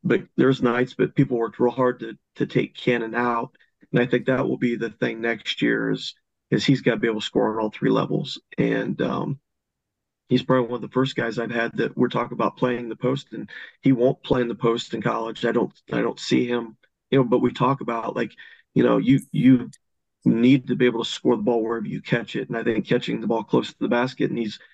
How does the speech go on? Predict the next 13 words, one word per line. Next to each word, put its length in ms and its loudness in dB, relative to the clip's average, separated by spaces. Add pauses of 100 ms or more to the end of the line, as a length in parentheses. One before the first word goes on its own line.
(140)
he's 200 2
worked 200 2
on 160 0
that 160 0
this 160 0
spring. 380 0
So 200 -4
scoring 320 2
the 80 -4
ball 220 2
on 100 -10
three 160 2
levels 540 -4